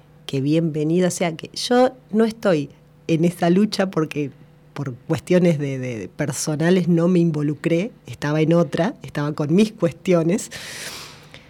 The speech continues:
Pero esta deconstrucción y, y el terminar con el machismo es también cómo nos vemos nosotras, porque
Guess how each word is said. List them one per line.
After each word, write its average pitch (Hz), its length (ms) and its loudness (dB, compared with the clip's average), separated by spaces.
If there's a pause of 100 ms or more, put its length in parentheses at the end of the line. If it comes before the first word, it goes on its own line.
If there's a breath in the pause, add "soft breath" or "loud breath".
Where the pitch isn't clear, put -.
(260 loud breath)
Pero 190 400 8
esta 214 400 4
deconstrucción 165 960 2
y, 156 260 2 (140)
y 143 240 -6
el 151 80 -2
terminar 156 400 2
con 180 140 2
el 143 140 0
machismo 135 840 -4 (520 soft breath)
es 165 160 -4
también 190 440 0
cómo 214 240 0
nos 175 180 0
vemos 196 320 -2
nosotras, 143 600 -4
porque 135 400 -10